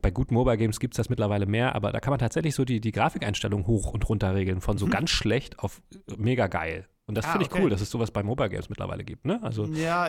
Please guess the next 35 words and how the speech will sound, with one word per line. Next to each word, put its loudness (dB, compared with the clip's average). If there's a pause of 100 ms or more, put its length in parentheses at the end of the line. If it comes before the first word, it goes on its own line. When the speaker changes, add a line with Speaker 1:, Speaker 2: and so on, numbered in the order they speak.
(160)
Speaker 2:
ich -10
finde -4
tatsächlich -4
gerade -4
bei -4
Mobile -4
Games -6
ist -10
das -8
sehr -4
sinnvoll, 0
Speaker 1:
Eben. 4
Speaker 2:
weil -2
es -12
gibt -12
ja -6
so -6
eine -6
breite -6
Spanne -8
von -10
Geräten, -10
Speaker 1:
Eben. 0
Speaker 2:
dass, -10
äh, -10
gerade -6
auf -10
Android -8
zum -14
Beispiel, -12
Speaker 1:
Ja, -2
Speaker 2:
das -14
ist -4
Speaker 1:
ja. -14
Speaker 2:
ja -14